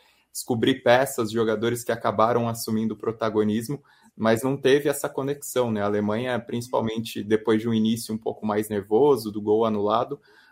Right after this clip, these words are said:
a Alemanha conseguiu tomar o controle e não é que o Japão conseguia ter essa conexão, né? Tentava principalmente com o,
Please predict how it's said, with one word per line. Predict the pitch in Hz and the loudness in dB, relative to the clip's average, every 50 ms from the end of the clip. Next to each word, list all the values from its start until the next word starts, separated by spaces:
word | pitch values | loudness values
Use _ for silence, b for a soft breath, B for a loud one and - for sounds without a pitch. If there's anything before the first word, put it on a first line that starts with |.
| b | b
a | - | 0
Alemanha | 104 110 107 110 110 113 117 117 | 2 4 4 4 4 2 0 0
conseguiu | - 120 117 - - 120 117 135 | -2 -4 -4 -4 -4 -2 -2 -2
tomar | 143 - 143 127 120 113 | -2 -2 -2 -2 0 0
o | 117 120 | 0 0
controle | 120 - 113 110 110 - 113 113 120 131 143 143 147 | -2 -2 -4 -4 -4 -2 -2 0 0 0 -2 -2 -4
e | 151 | -4
não | 151 151 143 127 | -4 -2 -2 -2
é | 123 131 | -2 -4
que | - - | -6 -6
o | |
Japão | 131 151 139 - - 135 123 135 | -4 -4 -4 -4 -4 -6 -6 -6
conseguia | 131 127 131 - - 131 117 113 120 127 131 131 127 123 | -6 -8 -10 -10 -12 -10 -6 -4 0 0 0 0 0 -2
ter | 123 - 120 | -4 -4 -6
essa | 120 117 - - | -4 -4 -6 -10
conexão, | - - 123 120 123 123 - - - - 117 117 | -10 -8 -6 -6 -6 -6 -8 -6 -2 0 0 0
né? | 107 101 101 | 0 -2 -4
Tentava | - - 104 104 - 110 110 110 110 | -6 -10 -8 -4 0 0 0 0 -2
principalmente | 110 - - 110 113 113 - - 123 113 104 107 107 113 113 - _ | -6 -6 -8 -8 -8 -8 -6 -4 -4 -2 -2 -2 -4 -4 -6 -10 _
com | - 113 110 113 | -8 -4 0 2
o, | 110 107 104 101 101 | 4 4 4 4 2